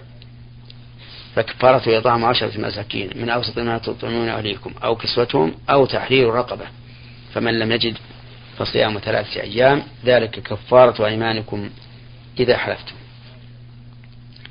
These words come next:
وعلى هذا فإني أوجه النصيحة لإخواني الذين ابت-، الذين ابتلوا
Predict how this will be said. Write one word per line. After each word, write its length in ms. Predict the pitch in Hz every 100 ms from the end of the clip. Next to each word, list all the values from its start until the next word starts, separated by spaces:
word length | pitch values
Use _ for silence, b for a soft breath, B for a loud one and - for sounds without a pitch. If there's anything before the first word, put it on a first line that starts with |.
| B B B B - -
وعلى 240 | 107 117
هذا 240 | 117 117
فإني 440 | 113 117 110 107 107
أوجه 420 | 113 117 - 101 - - -
النصيحة 640 | 110 110 104 127 104 92 - - - B B B B -
لإخواني 600 | 113 104 117 123 123 120
الذين 380 | 107 107 120
ابت-، 280 | 120 110 - - -
الذين 480 | - 113 113 117 123
ابتلوا 520 | 113 113 135 131 104